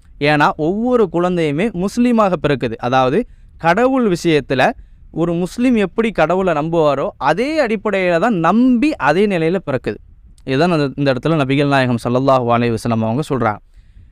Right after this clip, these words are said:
அது என்ன, எப்படி நீங்க சொல்றீங்கன்னு கேட்டா, நான் சொல்லக்கூடிய சில விஷயங்கள்லாம் நீங்க உன்னிப்பா கவனிச்சு பாருங்க. எல்லாரும், அ, பல மதங்களை பின்பற்றுறாங்க, அவர் அவர்களுடைய நம்பிக்கைகள், கோட்பாடுகள், அவங்கவங்க நம்பக்கூடிய தியரி, இதெல்லாம் ஒரு பக்கம் இருக்கட்டும். ஆனா அப்படி நம்புனா கூட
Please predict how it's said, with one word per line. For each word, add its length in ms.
அது 220
என்ன, 300
எப்படி 320
நீங்க 260
சொல்றீங்கன்னு 460
கேட்டா, 380
நான் 160
சொல்லக்கூடிய 420
சில 160
விஷயங்கள்லாம் 420
நீங்க 180
உன்னிப்பா 380
கவனிச்சு 340
பாருங்க. 340
எல்லாரும், 640
அ, 220
பல 280
மதங்களை 420
பின்பற்றுறாங்க, 680
அவர் 320
அவர்களுடைய 420
நம்பிக்கைகள், 520
கோட்பாடுகள், 580
அவங்கவங்க 560
நம்பக்கூடிய 440
தியரி, 320
இதெல்லாம் 320
ஒரு 120
பக்கம் 240
இருக்கட்டும். 340
ஆனா 240
அப்படி 180
நம்புனா 440
கூட 560